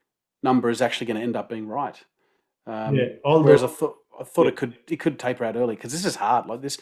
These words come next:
Speaker 1: the market is very hot, very
Speaker 2: Mm-hmm.
Speaker 1: hot.
Speaker 2: But I don't think it will, it may peak out in whatever year, twenty-four, twenty-five, but it won't run at this pace for those
Speaker 1: Yeah.
Speaker 2: many years. So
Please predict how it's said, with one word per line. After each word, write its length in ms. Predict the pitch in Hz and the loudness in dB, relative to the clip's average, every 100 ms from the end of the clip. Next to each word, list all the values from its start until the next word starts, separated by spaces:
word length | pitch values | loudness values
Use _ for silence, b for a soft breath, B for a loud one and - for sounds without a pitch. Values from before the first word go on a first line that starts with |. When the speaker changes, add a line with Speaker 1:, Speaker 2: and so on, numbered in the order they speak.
| B - | B -6
Speaker 1:
the 80 | 123 | 2
market 260 | 160 175 | 2 2
is 120 | 120 | -8
very 280 | 98 113 113 | -6 -6 -6
hot, 360 | 104 110 90 - _ _ - | -6 -10 -10 -12 _ _ 0
very 240 | 139 131 | 2 2
Speaker 2:
Mm-hmm. 100 | 135 | -2
Speaker 1:
hot. 120 | 98 - _ _ _ | -10 -18 _ _ _
Speaker 2:
But 120 | 139 139 | -2 2
I 120 | 160 | 4
don't 140 | 202 | 4
think 160 | 165 156 | 2 2
it 160 | 147 | 4
will, 320 | 147 143 - - _ _ - | 6 6 4 -8 _ _ -4
it 200 | 151 139 | -4 -2
may 260 | 139 190 226 | 2 4 2
peak 380 | - 185 - | 0 -2 0
out 320 | 170 135 135 - _ _ _ | 0 0 -4 -10 _ _ _
in 200 | 139 131 | 0 4
whatever 240 | 127 131 127 | 4 4 4
year, 260 | 123 120 | 4 2
twenty-four, 360 | 120 123 123 123 | 2 -2 0 -2
twenty-five, 600 | 127 120 117 120 110 135 | -2 -4 -2 -2 -2 0
but 260 | 127 127 - b b b _ - | 0 0 -4 b b b _ -4
it 300 | 131 - _ _ _ _ | -4 -4 _ _ _ _
won't 380 | 139 185 170 - - | 2 2 2 -4 -4
run 500 | 123 139 143 139 - _ _ _ _ _ _ _ _ _ _ _ _ 127 | 2 6 6 4 -2 _ _ _ _ _ _ _ _ _ _ _ _ -2
at 220 | 120 117 | -2 4
this 180 | 170 170 | 2 4
pace 380 | 143 123 120 | 2 2 2
for 260 | - 127 117 | 0 0 0
those 160 | 120 113 | 0 -2
Speaker 1:
Yeah. 60 | |
Speaker 2:
many 140 | 117 110 | -2 -2
years. 520 | 113 98 - - - | 0 -2 -4 -14 -18
So 300 | - 110 123 | -6 -4 -4